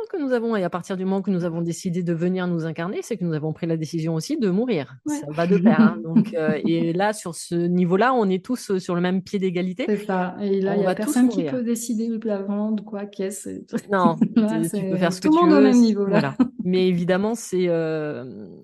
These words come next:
Speaker 1: alors, c'est, c'est, c'est un, c'est un sujet, évidemment, enfin, qui, moi, me pose pas problème. On avait d'ailleurs fait justement un
Speaker 2: Mm.
Speaker 1: podcast avec, euh, le psy, euh, la coach, où on avait parlé de, de ce sujet de la mort parce que
Speaker 2: Ouais.
Speaker 1: c'est, euh, c'est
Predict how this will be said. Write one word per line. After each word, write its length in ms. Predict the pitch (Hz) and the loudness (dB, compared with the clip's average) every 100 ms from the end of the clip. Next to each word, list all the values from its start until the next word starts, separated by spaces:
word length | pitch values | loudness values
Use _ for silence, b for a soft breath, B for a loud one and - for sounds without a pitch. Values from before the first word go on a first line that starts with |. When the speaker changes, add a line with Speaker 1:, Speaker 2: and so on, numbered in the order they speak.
| _ _ - - | _ _ -16 -8
Speaker 1:
alors, 200 | 135 - | -8 -4
c'est, 160 | 170 | -6
c'est, 160 | 151 165 | -4 -4
c'est 140 | 156 | -2
un, 120 | 165 165 151 | -4 -4 -6
c'est 140 | - | -6
un 100 | 156 | -6
sujet, 280 | 151 160 160 | -6 -8 -6
évidemment, 420 | 165 151 156 156 - | -4 -4 -4 -6 -4
enfin, 200 | 160 151 | -6 -4
qui, 140 | - | -4
moi, 280 | 175 175 175 | -2 0 0
me 260 | 160 156 | -2 -4
pose 200 | 147 156 | -6 -6
pas 100 | - | -6
problème. 320 | 151 180 208 190 | -4 -2 -2 -4
On 80 | |
avait 160 | 151 151 | -6 -4
d'ailleurs 280 | 156 170 165 | -2 0 -2
fait 220 | - 170 | -4 -6
justement 300 | 147 165 160 | -6 -8 -6
un 20 | |
Speaker 2:
Mm. 40 | 156 | -6
Speaker 1:
podcast 440 | 156 175 165 - | -6 -4 -6 -6
avec, 300 | 147 143 - | -8 -8 -8
euh, 60 | 151 | -8
le 80 | 151 | -8
psy, 420 | - - 160 156 | -12 -8 -6 -4
euh, 320 | 143 131 120 | -4 -6 -6
la 100 | 156 | -6
coach, 360 | - 196 - - B B B B - | -4 -6 -8 -20 B B B B -8
où 100 | 156 | -6
on 60 | |
avait 160 | 160 156 | -4 -4
parlé 280 | 151 160 165 | -2 -2 -4
de, 220 | 151 160 | -6 -8
de 140 | 151 | -10
ce 140 | 147 160 | -12 -14
sujet 300 | - 156 165 | -10 -6 -2
de 40 | |
la 80 | 160 | 0
mort 160 | 196 | -2
parce 160 | 208 - | -4 -8
que 80 | - | -8
Speaker 2:
Ouais. 60 | 180 | -10
Speaker 1:
c'est, 320 | - 160 156 | -8 -6 -4
euh, 260 | 151 151 | -4 -6
c'est 200 | 139 - | -8 -14